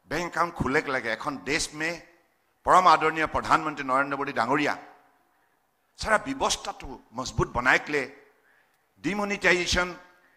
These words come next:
ব্যৱস্থা প্ৰৱৰ্তন কৰেকলে হামনিকে আহ্বান জনাইহি, হামনিকে সঁহাৰি জনাইক লাগে। তখন হামনিকে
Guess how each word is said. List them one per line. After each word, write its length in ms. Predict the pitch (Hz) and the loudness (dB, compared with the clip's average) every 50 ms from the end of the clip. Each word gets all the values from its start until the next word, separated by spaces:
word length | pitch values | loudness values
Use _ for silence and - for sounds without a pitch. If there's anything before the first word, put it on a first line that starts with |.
| _ _ _ _ - | _ _ _ _ -4
ব্যৱস্থা 360 | 127 143 175 - - - 170 - | 2 4 4 4 4 2 -2 0
প্ৰৱৰ্তন 380 | 143 143 139 151 147 143 143 143 135 - | 0 2 2 2 0 0 -2 -4 -2 0
কৰেকলে 380 | 131 135 147 139 143 143 139 135 135 - - - - - | 2 2 2 2 0 -4 -4 -4 -6 -10 -18 -20 -14 -12
হামনিকে 300 | 120 131 135 135 135 117 92 | -10 -10 -8 -4 -2 -2 -2
আহ্বান 280 | 87 90 98 139 185 220 - - | 2 6 8 10 10 8 8 4
জনাইহি, 340 | 175 165 165 160 - 160 156 - - - _ _ _ _ _ _ _ - - | 2 2 2 0 0 -4 -8 -10 -14 -20 _ _ _ _ _ _ _ -2 2
হামনিকে 340 | 160 175 196 214 214 202 180 139 | 2 2 2 0 -4 -2 2 6
সঁহাৰি 280 | 185 185 175 202 226 233 220 - | 8 10 10 10 8 6 4 0
জনাইক 240 | 156 147 139 131 - 120 | -2 -2 -4 -6 -6 -10
লাগে। 200 | 107 104 - - _ _ _ - _ _ _ _ _ _ _ _ _ _ _ _ _ _ _ _ _ _ - | -12 -12 -14 -20 _ _ _ -20 _ _ _ _ _ _ _ _ _ _ _ _ _ _ _ _ _ _ -12
তখন 260 | 104 101 - 110 110 110 - | -12 -8 -6 -6 -8 -6 -8
হামনিকে 420 | 95 95 101 104 98 - 104 120 | -12 -12 -12 -14 -16 -14 -12 -12